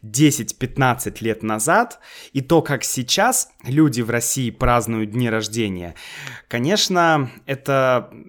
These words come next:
совсем разные вещи. Я сейчас объясню. М, во-первых, Юлина де-, Юлин день рождения, он пятого февраля. И так получилось, что пятое февраля — это будний день.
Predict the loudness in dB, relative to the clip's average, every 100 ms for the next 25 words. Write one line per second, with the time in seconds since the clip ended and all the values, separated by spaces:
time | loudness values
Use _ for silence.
0 | -10 -6 -4 0 2 4 2 2 -2 -4
1 | -4 -4 -4 -6 -8 -12 _ _ _ _
2 | -20 -18 -18 -2 0 0 0 0 0 -2
3 | -6 -6 -6 -2 -2 -2 -6 -16 _ _
4 | -20 -20 -20 -14 -6 -2 -2 -2 -4 -4
5 | 0 2 0 -6 -14 -8 -2 2 4 4
6 | 2 2 0 0 -2 2 4 4 4 4
7 | 4 2 0 0 2 2 2 0 -2 -10
8 | -2 4 4 4 2 -4 _ -20 -12 -2
9 | 0 2 2 2 0 0 2 2 0 -2
10 | -10 -20 -20 -18 -18 -20 _ -6 -2 0
11 | 0 2 4 4 4 4 4 6 4 0
12 | -6 -4 -4 -6 -2 2 4 6 6 4
13 | 0 -2 0 2 0 0 0 0 2 4
14 | 2 0 -2 2 2 2 2 2 4 4
15 | 2 2 -2 -2 -6